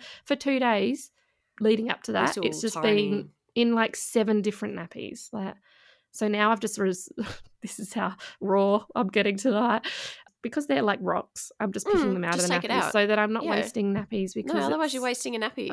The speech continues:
Speaker 2: especially if he
Speaker 1: Ugh.
Speaker 2: hasn't weed in it as well. Like, if there's nothing there, then
Speaker 1: But this is the
Speaker 2: yeah.
Speaker 1: other funny thing about Jack is he will, if he's got a nappy on and he's feeling lazy, he'll just wee in the nappy, and that's not an issue for
Speaker 2: Mm.
Speaker 1: him. Like, why, if you're such, if it, if it doesn't feel right to poo, why are you happy to now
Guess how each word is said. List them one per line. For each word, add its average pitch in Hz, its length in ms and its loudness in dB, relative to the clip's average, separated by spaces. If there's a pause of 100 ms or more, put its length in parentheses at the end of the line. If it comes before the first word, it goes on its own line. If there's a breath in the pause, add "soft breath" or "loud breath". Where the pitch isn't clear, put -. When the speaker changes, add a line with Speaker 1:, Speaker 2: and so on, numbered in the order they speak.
Speaker 2:
especially 247 380 2
if 339 80 -4
he 277 60 -2
Speaker 1:
Ugh. 277 60 2
Speaker 2:
hasn't 220 220 -2
weed 202 240 2
in 175 140 0
it - 100 -6
as 165 160 -6
well. 202 400 -6 (540 soft breath)
Like, 180 240 -6
if - 140 -12
there's 214 160 -4
nothing 208 300 -4
there, 180 360 -4
then 175 340 -8 (300 loud breath)
Speaker 1:
But 285 80 -8
this 359 140 -2
is - 80 -2
the 311 60 0
Speaker 2:
yeah. 302 80 0
Speaker 1:
other 359 100 -2
funny 285 200 0
thing 240 140 -2
about 196 220 -4
Jack 202 200 -8
is 220 120 -6
he 240 140 0
will, 240 340 2
if 254 100 0
he's 311 120 -2
got 233 100 2
a - 20 0
nappy 220 320 -4
on 185 80 -2
and 220 80 -4
he's 220 140 -4
feeling 202 240 -2
lazy, 220 340 -2
he'll 247 140 -6
just 247 180 -8
wee 214 140 2
in 208 80 0
the 190 80 -2
nappy, 202 460 -8
and 226 140 0
that's - 220 -4
not 370 160 2
an 262 80 4
issue 180 260 0
for 175 260 0
Speaker 2:
Mm. 254 80 -2
Speaker 1:
him. 320 60 -2 (600)
Like, - 100 -6
why, 392 300 -4
if 320 180 -6
you're 349 80 -4
such, - 240 -8 (100)
if 294 200 -8
it, - 180 -12
if 277 140 -6
it - 80 -12
doesn't 320 200 -4
feel 294 240 -4
right 269 200 0
to 254 80 -6
poo, 254 320 0
why 247 220 0
are 285 60 0
you 277 140 0
happy 269 300 -4
to 240 120 -8
now 220 460 0